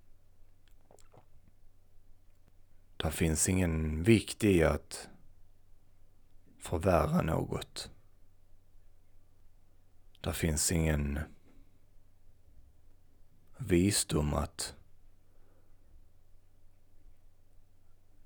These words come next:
klistra på mer händelser än det som egentligen händer.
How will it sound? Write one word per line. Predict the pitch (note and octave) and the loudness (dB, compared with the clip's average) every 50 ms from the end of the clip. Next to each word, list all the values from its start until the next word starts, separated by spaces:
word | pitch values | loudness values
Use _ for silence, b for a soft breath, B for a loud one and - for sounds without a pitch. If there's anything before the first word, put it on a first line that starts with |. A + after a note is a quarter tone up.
| - - - - - - - - - - | -20 -20 -20 -20 -20 -20 -20 -20 -20 -14
klistra | - - - - E2+ D#2+ - - - - F2 | -12 -6 -4 -4 -2 -2 -4 -4 -4 -4 -4
på | - - - G2 F2 E2 | -2 0 0 0 0 0
mer | E2 F2 F#2 G2 F#2+ E2 D#2+ D#2+ D2+ D2+ D#2+ - - - - - - - b b b b b b b b b b b b b b b b - - - - - - - - - - - - - | 0 2 2 4 4 2 2 0 -2 -2 -4 -6 -10 -16 -20 -20 -20 -20 b b b b b b b b b b b b b b b b -20 -20 -20 -20 -20 -20 -20 -20 -20 -20 -16 -6 0
händelser | - G2+ G2 G#2 G2 F#2 D#2 - - - - - - G2+ - - - - - - - - - - - - - | 2 2 2 2 2 0 -2 -4 -4 -2 -2 -4 -4 -8 -12 -16 -20 -20 -20 -20 -20 -20 -20 -20 -20 -8 -4
än | E2+ D#2 D2+ D2+ | -2 0 2 4
det | D#2+ D#2+ D#2 D#2 | 6 6 6 4
som | - - D#2+ D#2 | 2 0 0 0
egentligen | D#2 D#2 D#2+ D#2+ D2+ D2+ - - E2+ E2 D#2 C#2+ | 0 0 0 0 -2 -2 -4 -4 -2 -2 -2 -2
händer. | - - G#2 G2 - - - - G#2+ | -2 -4 -4 -4 -6 -8 -12 -12 -14